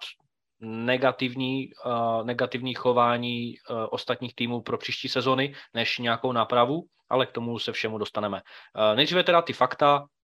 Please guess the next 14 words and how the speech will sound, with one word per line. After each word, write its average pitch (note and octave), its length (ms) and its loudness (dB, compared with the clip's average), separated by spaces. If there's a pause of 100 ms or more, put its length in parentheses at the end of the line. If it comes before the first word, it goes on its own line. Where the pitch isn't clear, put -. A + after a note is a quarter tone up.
(520)
tak, A2 240 2
eh, B2 40 0
oba B2 240 4
dva C#3 140 4
týmy, C3 240 -2
jak B2 160 2
Red B2+ 140 2
Bull, A#2+ 140 -2
tak A#2+ 180 2
Aston B2 220 -4
Martin, A#2+ 400 2 (280)
byly A#2+ 220 0
teda A#2+ 340 2
obviněny, A#2+ 720 -2